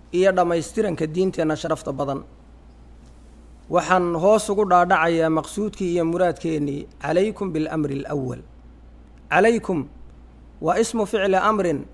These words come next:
bimacna ilzamu. Waa ismu ficil amar, macnihiisu uu yahay ilzamu. Waxaana maqsuudku uu yahay, "عليكم بالأمر الأول." Yacni, arrinkii hore laazima oo ku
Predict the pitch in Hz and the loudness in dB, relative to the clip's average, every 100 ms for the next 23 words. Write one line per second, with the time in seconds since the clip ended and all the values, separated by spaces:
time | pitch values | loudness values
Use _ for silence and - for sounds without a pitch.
0 | - 170 190 160 160 143 151 143 123 - | -6 -2 0 0 0 0 0 -2 -4 -14
1 | - - - - - - - - - 143 | -20 -20 -20 -20 -20 -20 -20 -20 -12 -4
2 | 156 151 175 151 160 160 175 214 151 - | -4 -2 -6 -4 -2 0 2 2 0 -6
3 | - - - - - 160 233 233 208 220 | -20 -20 -20 -14 -4 0 2 0 -2 -2
4 | 185 185 180 196 175 196 190 165 233 220 | 0 2 2 0 0 0 0 2 2 4
5 | 156 - - - - - - - - - | 0 -4 -18 -20 -20 -20 -20 -20 -20 -20
6 | - - - 185 226 220 170 233 262 - | -20 -20 -4 0 4 2 0 -2 -2 0
7 | 202 190 160 131 - - 170 233 254 226 | 2 4 2 0 -8 -2 2 2 2 2
8 | 208 208 226 226 208 190 220 254 233 190 | 2 2 2 2 2 2 4 4 6 4
9 | 147 - - - - - - 190 196 - | 2 -8 -20 -20 -20 -10 -6 -4 -6 2
10 | 233 240 202 180 - 196 175 156 165 165 | 2 4 2 0 -2 0 2 2 2 2
11 | - - - - - 165 190 202 196 170 | -2 -14 -20 -20 -6 4 6 8 6 4
12 | 240 240 202 196 185 - | 4 4 4 4 2 0